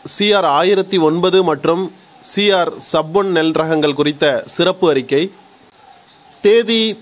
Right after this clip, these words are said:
பதினொன்னு ஒன்னு இரண்டாயிரத்தி இருபத்தி ஒன்னு, மார்கழி இருபத்தி ஏழாம் நாள். சி ஆர் ஆயிரத்தி ஒன்பது என்ற உயர் விளைச்சல் நெல் ரக விதைகள் இந்த பசலி ஆண்டோடு மறு உற்பத்தி செய்வது நிறுத்தப்படுகிறது. அதற்கு மாற்றாக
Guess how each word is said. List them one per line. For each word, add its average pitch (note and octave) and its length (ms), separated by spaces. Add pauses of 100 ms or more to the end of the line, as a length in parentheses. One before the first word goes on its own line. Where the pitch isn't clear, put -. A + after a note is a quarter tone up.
(100)
பதினொன்னு A3+ 540
ஒன்னு F#3+ 160
இரண்டாயிரத்தி F3+ 520
இருபத்தி F3 400
ஒன்னு, F3+ 500
மார்கழி D#3+ 580 (120)
இருபத்தி F3+ 420
ஏழாம் D#3+ 320
நாள். A#2+ 240 (920)
சி A#3+ 320
ஆர் B3 140
ஆயிரத்தி A3 540
ஒன்பது G#3 440
என்ற F#3 500 (200)
உயர் A3 380
விளைச்சல் A3 520
நெல் G3 320
ரக G3 120
விதைகள் D#3+ 500 (480)
இந்த A#3 340
பசலி G3+ 460
ஆண்டோடு F3+ 460 (340)
மறு F3+ 180
உற்பத்தி F#3+ 340
செய்வது E3+ 360
நிறுத்தப்படுகிறது. D#3+ 840 (720)
அதற்கு A3+ 400
மாற்றாக G3 500